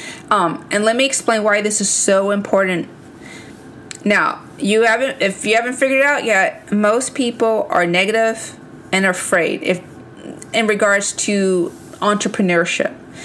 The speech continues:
Um, it's not a popular thing. If entrepreneurship is, was popular, more people would get into it. And the reason why is because they don't feel like,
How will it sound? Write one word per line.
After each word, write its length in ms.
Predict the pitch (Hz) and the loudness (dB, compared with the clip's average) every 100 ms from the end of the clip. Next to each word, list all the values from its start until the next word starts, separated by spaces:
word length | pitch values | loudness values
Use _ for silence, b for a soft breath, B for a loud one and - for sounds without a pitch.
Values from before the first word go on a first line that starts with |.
| B B | B B
Um, 460 | 185 175 - - - | 2 2 0 -4 -4
it's 180 | 185 - | -2 0
not 180 | 233 | 0
a 120 | 240 - | 0 0
popular 460 | 233 226 233 220 | 0 2 0 0
thing. 400 | 214 220 170 160 | 0 0 0 0
If 160 | - 180 | 0 0
entrepreneurship 1040 | - 202 - - 226 226 220 - 202 196 - | 2 0 -2 -4 -2 0 0 0 0 -2 0
is, 360 | 175 175 175 B B B B - | 2 2 0 B B B B -12
was 320 | - 208 190 | -2 0 0
popular, 540 | - 233 302 233 196 165 | 0 0 0 2 2 2
more 280 | 175 180 180 | 2 0 0
people 300 | - 185 175 | -2 0 0
would 140 | 175 | 2
get 160 | 175 170 | 0 0
into 260 | 170 - | 0 0
it. 140 | 165 - | 0 0
And 140 | 185 | -2
the 60 | 190 | 0
reason 260 | 220 240 | 0 0
why 420 | 214 208 214 202 - | 2 2 2 0 -2
is 140 | 165 | -4
because 340 | - 180 185 180 | -4 -2 -2 0
they 100 | 196 | 0
don't 200 | - 185 | -2 -4
feel 240 | - 196 | -2 0
like, 220 | 185 170 | 0 -2